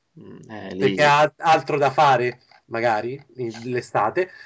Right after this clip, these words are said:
Speaker 1: Sì, sì,
Speaker 2: E,
Speaker 1: posare
Speaker 2: e,
Speaker 1: il marmo.
Speaker 2: e quindi mettimici una carta con un power level un po', tipo il, ehm,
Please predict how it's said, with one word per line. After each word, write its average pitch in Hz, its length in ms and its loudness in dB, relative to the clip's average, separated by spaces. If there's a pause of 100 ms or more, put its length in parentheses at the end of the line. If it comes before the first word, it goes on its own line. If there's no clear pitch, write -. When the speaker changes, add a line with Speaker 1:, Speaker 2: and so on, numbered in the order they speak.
Speaker 1:
Sì, 170 180 0
sì, 117 120 -4
Speaker 2:
E, 101 40 -2
Speaker 1:
posare 101 480 4
Speaker 2:
e, - 20 0
Speaker 1:
il 190 120 -6
marmo. 196 580 -8
Speaker 2:
e 226 220 0
quindi 220 520 0
mettimici 226 520 0
una 175 200 4
carta 156 360 2
con 147 120 -4
un 147 80 -6
power 151 300 2
level 156 220 4
un 139 80 -2
po', - 180 -14
tipo 135 420 0 (220)
il, 214 380 -2
ehm, 139 880 4